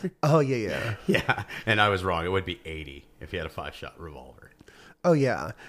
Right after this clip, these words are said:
Speaker 2: definitely. Yeah, and, um, how, and, uh, do you wanna go, uh, over what a revolver is, just in case anybody needs to know?
Speaker 1: Okay, anybody who's unfamiliar with firearms, uh, revolver is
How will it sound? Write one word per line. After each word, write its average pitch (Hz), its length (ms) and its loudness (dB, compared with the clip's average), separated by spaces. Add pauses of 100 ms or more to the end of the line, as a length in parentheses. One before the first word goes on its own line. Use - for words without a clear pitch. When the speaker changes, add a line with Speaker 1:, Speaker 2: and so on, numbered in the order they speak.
Speaker 2:
definitely. 110 580 6 (300)
Yeah, 190 160 4
and, 190 180 2
um, 190 220 6
how, 202 180 0
and, 220 260 2
uh, 196 160 6 (380)
do 165 80 -6
you 226 60 2
wanna 285 140 4
go, 233 280 2
uh, 190 200 6
over 180 400 4
what 151 220 2
a 156 40 4
revolver 139 500 4
is, 131 220 4
just 120 200 2
in 123 80 4
case 123 340 2
anybody 117 300 4
needs 113 260 2
to 120 60 0
know? 120 260 4 (440)
Speaker 1:
Okay, 95 240 -2
anybody 160 320 4
who's 151 180 4
unfamiliar 98 720 4
with 85 140 0
firearms, 92 720 2 (400)
uh, 104 260 4
revolver 147 560 2
is 120 420 0